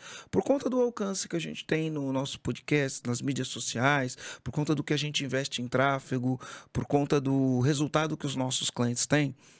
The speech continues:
a gente ganha uma visibilidade. E quando a gente ganha visibilidade, o que acaba acontecendo é que todo mundo quer tá perto de você.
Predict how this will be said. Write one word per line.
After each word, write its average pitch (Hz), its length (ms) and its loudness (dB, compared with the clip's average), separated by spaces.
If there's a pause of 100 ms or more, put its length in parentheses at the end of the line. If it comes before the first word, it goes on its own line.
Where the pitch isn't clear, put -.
a 123 60 2
gente 135 200 0
ganha 143 180 0
uma 143 180 -4
visibilidade. 151 960 0 (280)
E - 60 0
quando 254 240 6
a 269 40 4
gente 208 240 2
ganha 151 240 4
visibilidade, 131 800 2 (240)
o - 80 -14
que - 80 4
acaba 160 280 4
acontecendo 160 720 2
é 127 160 2 (500)
que - 160 -2
todo 202 300 4
mundo 185 220 -2
quer 175 120 -2
tá 175 140 -2
perto - 380 0
de 143 80 -2
você. 151 300 0